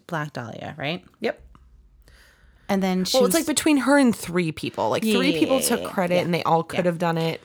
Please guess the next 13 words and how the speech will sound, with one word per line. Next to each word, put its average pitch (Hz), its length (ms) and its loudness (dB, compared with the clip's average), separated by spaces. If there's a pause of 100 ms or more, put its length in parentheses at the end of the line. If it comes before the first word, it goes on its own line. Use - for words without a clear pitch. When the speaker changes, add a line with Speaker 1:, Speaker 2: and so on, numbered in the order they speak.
(140)
Speaker 1:
So 220 560 2 (100)
she, 262 800 0 (160)
she - 240 -4
named 254 380 0
her 277 120 -4
Black 202 280 0
Dahlia, 160 640 -4 (100)
and 170 140 -4
then 165 400 -4
she 175 840 -4 (1300)
got - 160 -4
too 254 120 -6
close. - 460 -6